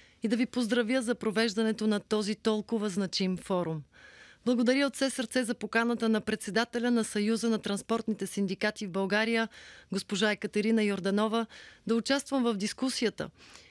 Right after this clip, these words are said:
И искрено съжалявам, че служебни ангажименти в Брюксел ме възпрепятстват да бъдем заедно днес.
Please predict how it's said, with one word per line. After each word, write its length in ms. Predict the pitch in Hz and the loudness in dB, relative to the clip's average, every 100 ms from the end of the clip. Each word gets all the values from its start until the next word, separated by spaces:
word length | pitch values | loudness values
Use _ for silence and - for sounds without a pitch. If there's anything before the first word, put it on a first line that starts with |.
| - - | -8 2
И 60 | |
искрено 400 | 262 285 294 277 | 2 2 0 0
съжалявам, 540 | 247 226 226 240 240 240 | 0 0 2 2 0 -2
че 120 | 214 | -4
служебни 440 | - 208 233 233 | -4 0 2 2
ангажименти 600 | 214 208 196 208 220 220 | 2 0 0 0 0 -2
в 40 | 185 | -4
Брюксел 520 | 233 233 - 226 220 | -2 -2 0 0 2
ме 140 | 214 | 0
възпрепятстват 960 | 175 196 190 185 220 214 - 202 - - | -2 -6 -6 -4 -2 -4 -4 -6 -6 -8
да 120 | 185 | -6
бъдем 320 | 170 196 190 170 | -2 0 -2 0
заедно 380 | 185 175 170 | 0 0 -2
днес. 480 | 143 165 160 - - | -2 -2 -2 -6 -16